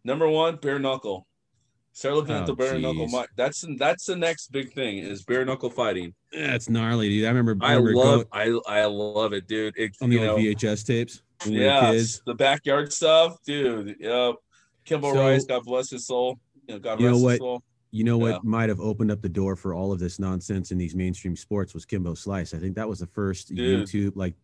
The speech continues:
Speaker 2: popular
Speaker 1: Yeah, man.
Speaker 2: people's guy to fight in a real
Speaker 1: He,
Speaker 2: fight.
Speaker 1: he's the one that got the word out there, dude. I, I remember watching all those videos with Kimbo. I mean, that guy was a machine, bare knuckle champion,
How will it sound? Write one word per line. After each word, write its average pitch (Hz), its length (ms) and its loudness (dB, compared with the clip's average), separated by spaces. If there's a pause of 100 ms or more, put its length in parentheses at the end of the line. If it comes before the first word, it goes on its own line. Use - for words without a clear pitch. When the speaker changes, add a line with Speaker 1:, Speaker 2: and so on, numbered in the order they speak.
(100)
Speaker 2:
popular 101 460 -2
Speaker 1:
Yeah, - 100 2
man. 131 360 0 (280)
Speaker 2:
people's 107 400 0
guy 98 400 0
to 87 80 -4
fight 98 340 -4
in 90 140 -4
a 85 60 -4
real 90 360 -2
Speaker 1:
He, 131 100 -4
Speaker 2:
fight. 175 260 0 (360)
Speaker 1:
he's 160 220 -4
the 175 80 -2
one 165 160 -2
that 143 80 0
got 139 200 0
the 127 80 -2
word 120 220 2
out 107 180 0
there, 104 140 -4
dude. 98 340 -8
I, 110 260 0
I 110 60 -4
remember 117 520 -2
watching 113 360 -2
all 113 220 -2
those 104 180 -4
videos 101 360 -8
with 95 180 -10
Kimbo. 95 500 -8 (120)
I 104 40 -14
mean, 107 140 -12
that 117 120 -4
guy 117 120 -2
was 101 220 -6
a 92 60 -8
machine, 101 500 -8
bare 110 200 -6
knuckle 104 280 -10
champion, 98 720 -10